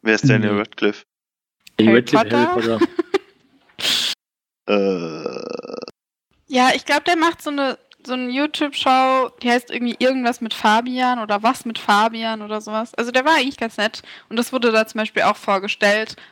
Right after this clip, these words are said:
Speaker 3: und das war dann zum Beispiel den Teenagern zu unlustig. Also, ähm, ich weiß jetzt nicht genau, also ich glaub, es ist einfach so ein Sammelsurium aus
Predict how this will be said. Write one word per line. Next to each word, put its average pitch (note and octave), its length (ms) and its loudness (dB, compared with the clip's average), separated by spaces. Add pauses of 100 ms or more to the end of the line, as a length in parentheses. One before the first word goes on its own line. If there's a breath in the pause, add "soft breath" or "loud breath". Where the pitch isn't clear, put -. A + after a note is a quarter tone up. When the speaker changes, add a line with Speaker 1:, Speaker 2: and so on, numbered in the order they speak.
Speaker 3:
und A3 120 -6
das A3+ 160 -2
war A3+ 120 4
dann G#3+ 120 0
zum A3+ 120 -4
Beispiel A3 240 -6
den G3+ 180 -4
Teenagern F#3+ 720 -2 (220)
zu - 200 -6
unlustig. F3 840 -4 (140)
Also, G3+ 320 0 (540 loud breath)
ähm, G3 400 -4 (260)
ich - 160 -2
weiß C4+ 220 4
jetzt D#4 180 -4
nicht C#4+ 160 -6
genau, B3 340 0
also A#3 160 -6
ich - 80 -12
glaub, C4+ 160 2
es C#4+ 140 -4
ist C#4 120 -6
einfach C4 280 0
so - 120 -6
ein C4 120 -2
Sammelsurium A#3+ 840 0
aus A3+ 280 -2